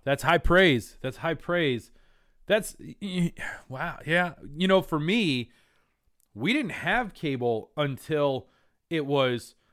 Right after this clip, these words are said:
Rich Eisen and Stuart Scott. That was my introduction into E S P N, really. Like, I didn't get to see uh, Keith Olbermann and, and Dan Patrick. That was before we got cable.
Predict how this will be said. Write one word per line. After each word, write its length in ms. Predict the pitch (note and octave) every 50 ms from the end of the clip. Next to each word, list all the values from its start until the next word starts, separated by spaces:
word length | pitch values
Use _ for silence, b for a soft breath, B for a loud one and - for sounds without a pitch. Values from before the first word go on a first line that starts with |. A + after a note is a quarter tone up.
| _ _ _ _ _ _ _ _ _ _ _ _ _ _ -
Rich 260 | C3+ D#3 E3 D3 - D#3
Eisen 300 | C#3 C3 B2 A2 A#2+ B2
and 120 | A#2+ A2+
Stuart 340 | - - C#3+ B2+ A2 F#2 -
Scott. 300 | - - G#2 E2+ D#2 -
That 140 | D3 E3 G#3+
was 140 | A#3 G3 C3+
my 560 | D#3 D3+ D3+ D#3 E3+ F3 E3+ D#3 D3+ C#3+ - - _ _ _ _ -
introduction 760 | D#3+ D#3 C#3+ - D#3 C#3+ A2+ C3 C3+ C#3+ - - D3 C3+ C3
into 440 | - C#3+ C#3+ D3 D3 - - C3+ B2
E 180 | - D3 C#3 C3
S 140 | B2 A#2+ -
P 200 | - - B2+ C#3+
N, 200 | F3 D#3 A2+ G#2
really. 440 | G#2 B2 D#3 E3+ C3 G#2+ F#2 F#2 G#2 b b b b b b
Like, 140 | A2 A#2+ C3+
I 100 | C#3+ F#3
didn't 220 | G#3+ A3+ G3+ E3
get 160 | C#3+ F3 - -
to 60 | D3
see 460 | - - - G3 A3+ A#3+ A3 D3+ - b b b b b b b G2+ G2 F#2 - _ _ - -
uh, 260 | C3 A#2+ A2+ G#2+ G#2+ -
Keith 240 | - - E3+ D3+ -
Olbermann 460 | D3 C3+ C3 A#2 A#2+ A#2 A#2+ A2+ A2+
and, 100 | A2 A2 -
and 140 | B2+ A#2+ G#2+
Dan 200 | B2 B2 A#2 A2
Patrick. 380 | - - G#2+ G2 - - E2+ -
That 180 | B2+ C3 D#3
was 200 | D#3+ D#3+ D3 A#2
before 640 | A2+ A2+ G#2 - D3 - - - D#3 D#3 D#3 D3 C#3+
we 180 | C3 C#3 D#3 D#3
got 300 | C#3 C#3+ C3 A#2 - -
cable. 480 | - - D#3+ G3+ A3 C3+ F2 C#2+ -